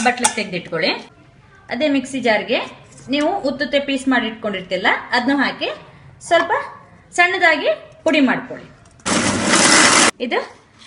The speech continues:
ಸ್ವಲ್ಪ ಸಣ್ಣದಾಗಿ ಪುಡಿ ಪುಡಿ ಆದ್ರೆ ಸಾಕು, ತೀರಾ ಏನು ಇದನ್ನ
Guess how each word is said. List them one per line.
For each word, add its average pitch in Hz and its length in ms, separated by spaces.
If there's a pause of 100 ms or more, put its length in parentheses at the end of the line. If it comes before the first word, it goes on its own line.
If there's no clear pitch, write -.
(300)
ಸ್ವಲ್ಪ 320 280 (300)
ಸಣ್ಣದಾಗಿ 311 560 (880)
ಪುಡಿ 302 240
ಪುಡಿ 277 220
ಆದ್ರೆ 226 240
ಸಾಕು, 202 180 (100)
ತೀರಾ 294 300
ಏನು 285 180
ಇದನ್ನ 285 200